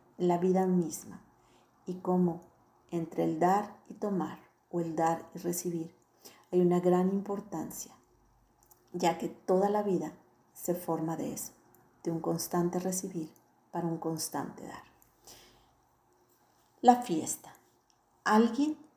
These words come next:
se pone en camino y al mirar hacia adelante, a lo lejos, distingue la casa a la que él pertenece.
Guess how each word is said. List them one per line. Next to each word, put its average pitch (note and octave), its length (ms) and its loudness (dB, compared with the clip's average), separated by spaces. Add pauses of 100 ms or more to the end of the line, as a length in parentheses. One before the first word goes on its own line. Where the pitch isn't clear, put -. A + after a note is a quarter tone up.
se - 200 -2
pone A3 320 6
en A3 80 -2
camino G3+ 500 0 (340)
y F#3+ 120 0
al F#3+ 100 6
mirar G3 400 4
hacia A#3 300 0
adelante, F#3 580 -2 (320)
a F3+ 80 2
lo F3 140 4
lejos, G3+ 480 0 (400)
distingue A#3 420 6
la B3+ 220 4
casa G#3+ 500 -4 (260)
a F3+ 80 -2
la F3 200 0
que F3 180 2
él F3 140 4
pertenece. - 680 -8